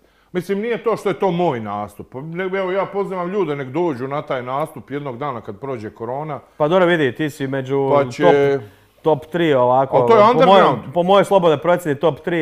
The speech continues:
Speaker 2: e,
Speaker 1: Al
Speaker 2: live performera uopće.
Speaker 1: Al to je underground.
Speaker 2: E, entrepreneur
Speaker 1: Znači
Speaker 2: se to zove, al tako? E, u-
Speaker 1: A Rale, hvala tebi šta ti to govoriš, al ti moraš znati da je to teški underground.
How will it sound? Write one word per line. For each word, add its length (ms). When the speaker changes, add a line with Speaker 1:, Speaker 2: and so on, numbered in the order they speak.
Speaker 2:
e, 120
Speaker 1:
Al 160
Speaker 2:
live 240
performera 580
uopće. 320
Speaker 1:
Al 60
to 40
je 220
underground. 540
Speaker 2:
E, 180
entrepreneur 800
Speaker 1:
Znači 120
Speaker 2:
se 80
to 160
zove, 220
al 120
tako? 360
E, 100
u- 640
Speaker 1:
A 80
Rale, 280
hvala 320
tebi 320
šta 180
ti 180
to 200
govoriš, 420
al 80
ti 160
moraš 260
znati 180
da 60
je 100
to 120
teški 380
underground. 600